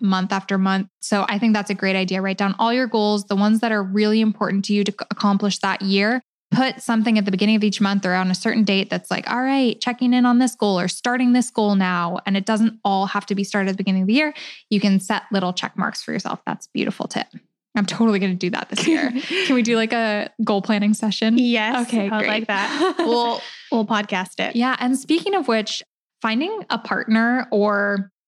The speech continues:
Speaker 1: keeping yourself accountable. I think having an accountability buddy is, is super, super important.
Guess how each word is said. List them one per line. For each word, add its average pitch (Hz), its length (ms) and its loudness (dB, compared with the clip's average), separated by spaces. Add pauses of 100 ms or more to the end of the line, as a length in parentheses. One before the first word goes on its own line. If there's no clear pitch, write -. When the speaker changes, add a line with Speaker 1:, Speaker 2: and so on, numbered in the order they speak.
Speaker 1:
keeping 262 320 0
yourself 233 400 0
accountable. 196 400 -2
I 196 80 -2
think 202 180 0
having 208 240 0
an 208 60 2
accountability 190 640 0
buddy 185 300 -2
is, 175 240 -6
is - 140 -6
super, 247 680 0
super 196 440 0
important. 190 560 0